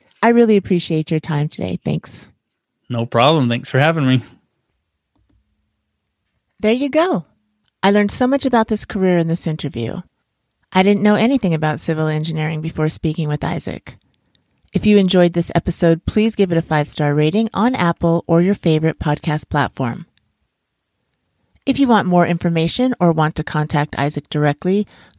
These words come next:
Speaker 1: go check out the show notes at how to life dot com slash zero four eight. Let me know if something resonated with you or maybe something sparked within you.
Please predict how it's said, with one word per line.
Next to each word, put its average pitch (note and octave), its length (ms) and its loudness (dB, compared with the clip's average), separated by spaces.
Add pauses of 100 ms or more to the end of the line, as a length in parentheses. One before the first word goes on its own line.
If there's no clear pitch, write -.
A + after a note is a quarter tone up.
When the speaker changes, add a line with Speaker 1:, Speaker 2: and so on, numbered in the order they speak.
Speaker 1:
go G#3+ 140 6
check A#3+ 280 -2
out B3 120 0
the C4+ 80 0
show F3+ 240 2
notes E3 400 0
at E3 140 0
how F3+ 160 0
to G#3 100 0
life G3+ 220 2
dot G3 220 0
com D#3 320 -2
slash F3 340 0
zero E3 480 2
four D3 460 0
eight. - 400 -10 (1120)
Let B3 120 4
me E4+ 100 0
know C#4 200 4
if A3 100 0
something G3+ 460 0
resonated D#3 600 0
with D3+ 200 -2
you D3+ 300 -2
or F#3 100 0
maybe F#3 260 2
something F3+ 460 -2
sparked - 500 -2
within C#3 300 -2
you. B2 240 -8